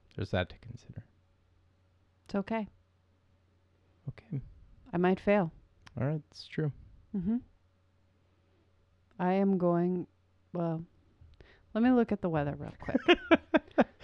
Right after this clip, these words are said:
Speaker 1: <laughs>
Speaker 2: Oh, man. Maybe, uh, this is a two-week challenge.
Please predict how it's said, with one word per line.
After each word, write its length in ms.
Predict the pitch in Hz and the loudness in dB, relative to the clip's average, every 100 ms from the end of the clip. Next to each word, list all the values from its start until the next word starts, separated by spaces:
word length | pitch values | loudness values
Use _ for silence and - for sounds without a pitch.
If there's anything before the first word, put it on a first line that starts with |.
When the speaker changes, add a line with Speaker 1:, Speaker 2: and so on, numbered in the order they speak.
| - - 277 - 302 302 | -14 -8 -8 -8 -8 -2
Speaker 1:
<laughs> 340 | 294 254 202 175 _ _ _ - - - - - - - - - | 2 2 0 -6 _ _ _ -20 -20 -20 -20 -20 -20 -20 -14 0
Speaker 2:
Oh, 380 | 196 196 175 151 | 4 6 4 0
man. 400 | 151 156 151 143 - - - 214 | -4 -6 -6 -10 -16 -20 -14 -6
Maybe, 840 | 208 226 240 233 226 226 214 - _ | -2 0 0 0 0 0 -2 -4 _
uh, 240 | 190 180 170 | -2 -2 -2
this 220 | 175 180 | -4 -4
is 140 | 170 | -4
a 60 | 156 | -6
two-week 540 | - 165 147 - - | -6 -6 -6 -8 -16
challenge. 560 | - - - - - - | -20 -20 -20 -20 -20 -20